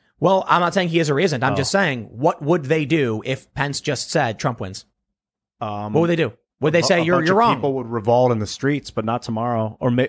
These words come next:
Speaker 2: it would be like they'd plan stuff and they'd
Speaker 1: What
Speaker 2: start
Speaker 1: would happen if Pence says, "I don't care, Trump wins"? The left isn't gonna show up when there's, uh, you know, thousands of Trump supporters
Speaker 2: That'd be
Speaker 1: in
Speaker 2: insane.
Speaker 1: D C.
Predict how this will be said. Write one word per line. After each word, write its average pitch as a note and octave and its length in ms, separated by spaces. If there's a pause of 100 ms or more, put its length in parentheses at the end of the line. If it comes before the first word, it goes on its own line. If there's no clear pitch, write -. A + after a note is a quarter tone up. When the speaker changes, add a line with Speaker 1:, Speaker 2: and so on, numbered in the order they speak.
(120)
Speaker 2:
it B2+ 80
would A#2+ 120
be A#2+ 100
like A#2 200
they'd A#2 160
plan A2+ 280
stuff G2+ 300
and G#2 80
they'd G#2 60
Speaker 1:
What G2 80
Speaker 2:
start D#3+ 180
Speaker 1:
would A#3+ 100
happen F#3+ 560
if C#3+ 200
Pence D#3 440
says, A#2+ 560 (320)
"I A#3+ 60
don't A#3 120
care, F3 300
Trump F3+ 220
wins"? C3+ 360 (240)
The C#3 120
left C3+ 280
isn't F3+ 200
gonna C#3+ 160
show C#3+ 280
up C#3 180
when C3+ 100
there's, A#2+ 160
uh, A2 220
you A#2+ 120
know, A2 100
thousands C3 460
of A#2+ 100
Trump C#3+ 180
supporters A#2 640
Speaker 2:
That'd A2+ 120
be G2+ 60
Speaker 1:
in F2+ 80
Speaker 2:
insane. B2+ 300
Speaker 1:
D A#2 40
C. G#2+ 340